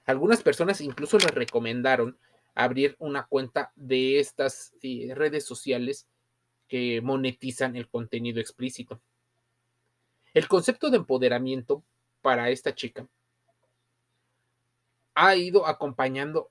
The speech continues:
a los feminismos desde las bases en la lucha por impulsar la equidad de género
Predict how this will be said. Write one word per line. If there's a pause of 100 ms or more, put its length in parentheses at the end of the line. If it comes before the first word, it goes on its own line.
(120)
a
los
feminismos
desde
las
bases (120)
en
la
lucha
por
impulsar
la
equidad
de
género